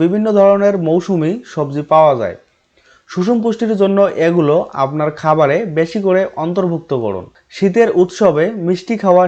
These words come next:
সীমিত করুন। কম গ্লাইসেমিক সূচক সহ স্বাস্থ্যকর খাবারের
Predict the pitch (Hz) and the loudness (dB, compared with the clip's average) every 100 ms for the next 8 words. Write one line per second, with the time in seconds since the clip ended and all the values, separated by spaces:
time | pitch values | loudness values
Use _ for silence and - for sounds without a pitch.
0 | - 170 196 180 135 139 214 254 _ _ | 0 -2 0 0 0 -2 -2 -8 _ _
1 | - 202 214 202 202 220 214 208 165 196 | 0 2 2 0 2 2 2 2 2 0
2 | - - - - - 175 220 214 165 147 | -4 -20 -20 -12 -6 -2 -2 -2 0 4
3 | 190 233 _ _ _ - 180 175 214 208 | 2 0 _ _ _ -2 -2 0 -2 0
4 | 208 180 160 143 170 | -2 0 2 2 0